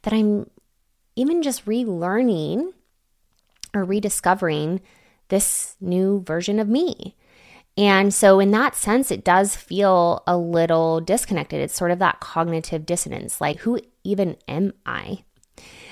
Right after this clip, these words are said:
But I think what had happened also is that over the last six months or so, I have noticed that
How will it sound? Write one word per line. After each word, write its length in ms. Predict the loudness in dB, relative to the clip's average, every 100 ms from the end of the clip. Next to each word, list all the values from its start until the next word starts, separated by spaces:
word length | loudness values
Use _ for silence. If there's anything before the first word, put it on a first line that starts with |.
| -20 -4
But 180 | 4 6
I 100 | 6
think 300 | 2 -2 2
what 140 | 2
had 140 | 2 0
happened 540 | 0 0 0 -2 -4 -4
also 640 | -2 -2 0 4 6 6 2 -2
is 460 | 0 2 0 -2
that 560 | 2 4 4 2 -2 -8 _ _ -2
over 260 | 0 2
the 120 | 2 4
last 320 | 4 4 0
six 240 | -6 -6
months 320 | -4 -4 -6
or 80 | -6
so, 460 | -2 0 2 2 0 -4
I 180 | -4
have 220 | -4 -6 -4
noticed 1120 | -2 2 2 2 2 2 0 -2 -2 -6 -12 -20 -20 _ _ _ -16
that 920 | -4 2 6 6 4 0 -4 -6 -4